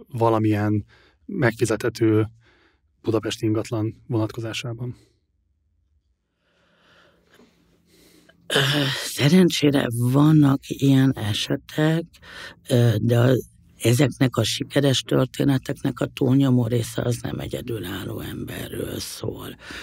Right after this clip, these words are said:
Speaker 2: Tehát, ö, hogyha már egy párról beszélünk, akkor egy kicsit könnyebb a helyzet, mert akkor már két jövedelemből talán valamilyen bérleményt meg lehet fizetni. Ö,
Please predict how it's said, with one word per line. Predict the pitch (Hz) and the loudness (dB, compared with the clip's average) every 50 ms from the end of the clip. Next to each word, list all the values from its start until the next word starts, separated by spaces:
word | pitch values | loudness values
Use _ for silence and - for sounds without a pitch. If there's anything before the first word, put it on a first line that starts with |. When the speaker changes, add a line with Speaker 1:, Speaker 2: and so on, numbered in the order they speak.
| - - _ | -18 -20 _
Speaker 2:
Tehát, | - - - 113 - - - | -6 -4 -4 -4 -4 -2 -2
ö, | 120 110 117 117 117 107 | 0 0 2 0 0 0
hogyha | 120 123 120 117 - - 113 | 2 0 0 0 -2 -2 -2
már | 113 107 101 107 117 | -2 -2 -2 -2 -2
egy | 123 113 - - - - _ | -2 -2 -4 -6 -14 -16 _
párról | - 123 120 117 120 127 127 120 120 123 120 | -4 -2 0 2 2 2 2 2 2 2 2
beszélünk, | 123 123 120 113 - - - 135 123 120 113 131 131 123 | 0 0 -2 -4 -6 -6 -4 -2 -2 0 2 2 0 0
akkor | - - - - 131 | -2 -6 -8 -4 -4
egy | 120 107 110 | -2 -2 -4
kicsit | - - 120 - - - 113 - | -4 -8 -6 -6 -6 -6 -6 -6
könnyebb | - 117 113 110 110 107 107 110 107 | -8 -8 -6 -6 -6 -6 -6 -6 -6
a | 107 110 | -4 -4
helyzet, | 110 113 107 107 127 120 113 - 117 117 117 117 - - | -2 -2 -2 0 0 -2 0 -2 -2 -4 -4 -6 -8 -8
mert | 117 110 110 110 | -6 -6 -6 -6
akkor | 104 - - - 127 120 | -10 -10 -6 -4 -2 0
már | 120 117 117 117 117 | 0 0 0 -2 -2
két | - - 127 120 - | 0 0 0 0 2
jövedelemből | - 120 117 113 113 127 147 120 - 139 131 127 131 123 127 131 127 123 | 2 4 4 6 6 4 4 4 4 4 4 4 2 2 2 2 0 0
talán | - 117 120 120 113 113 113 117 | -2 -2 -2 -2 -2 -4 -4 -4
valamilyen | 120 117 120 127 120 123 131 127 127 123 127 127 120 - - - - - - - - | -4 -2 -2 -2 -2 0 0 0 2 2 0 0 -2 -4 -10 -14 -14 -16 -14 -6 0
bérleményt | 135 127 131 127 127 123 120 120 - 123 123 123 120 - | 2 4 4 6 4 4 4 4 2 2 2 0 0 0
meg | 120 117 120 120 | 0 0 2 2
lehet | 123 131 120 113 120 123 123 120 - | 2 2 2 0 0 0 -2 -4 -8
fizetni. | - - - 131 123 - 131 135 131 131 - - - 131 127 131 131 135 135 123 123 - - - - - - - - - - - - | -8 -4 -4 -2 -2 0 0 -2 -2 -4 -6 -4 0 0 2 4 4 4 2 2 0 -4 -12 -14 -14 -14 -14 -16 -18 -20 -16 -6 0
Ö, | 120 120 117 120 120 117 117 113 113 117 117 120 117 110 | 2 4 4 6 6 4 4 4 4 4 2 2 2 0